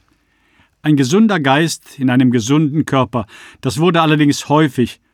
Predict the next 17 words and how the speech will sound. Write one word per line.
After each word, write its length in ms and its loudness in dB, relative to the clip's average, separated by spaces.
unter 260 -6
anderem 320 2
auch 180 -4
im 80 0
Nationalsozialismus, 1400 -2
im 220 -10
Umkehrschluss 880 -2
gegen 500 -2
alle 460 -2
kranken 760 -2
Menschen 420 -4
gerichtet. 640 -14
Bis 160 -4
zu 120 0
der 140 2
diskriminierenden 800 0
Schlussfolgerung, 840 -2